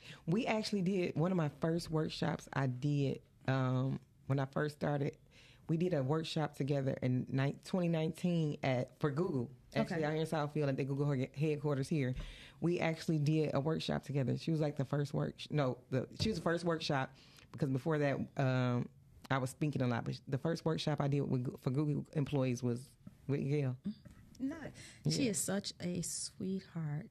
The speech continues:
Speaker 2: Um, I had a conference, um, a singles conference, and, um, we had workshops and stuff like that. And she came and did a workshop for the, um, singles.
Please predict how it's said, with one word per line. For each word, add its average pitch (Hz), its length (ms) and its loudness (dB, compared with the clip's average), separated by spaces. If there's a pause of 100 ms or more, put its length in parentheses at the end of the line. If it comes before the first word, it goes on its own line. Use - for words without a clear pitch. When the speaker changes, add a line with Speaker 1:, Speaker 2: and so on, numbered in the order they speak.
Speaker 2:
Um, 175 400 -2
I - 40 0
had 185 180 0
a 143 40 -2
conference, 170 680 -6 (100)
um, 165 420 -4 (240)
a 147 40 2
singles 170 380 0
conference, - 560 -6 (580)
and, 165 560 -4 (100)
um, 165 480 -6
we 170 120 -2
had 170 280 -6
workshops 151 600 -8
and 156 80 -4
stuff - 180 -10
like 147 180 -6
that. 151 120 -6
And 139 100 -4
she - 120 -6
came 147 280 -2
and 139 300 -4 (260)
did 151 200 -2
a 165 60 -6
workshop 160 500 -8
for 151 460 -4 (520)
the, 151 180 -4
um, 151 240 -2
singles. 151 580 -4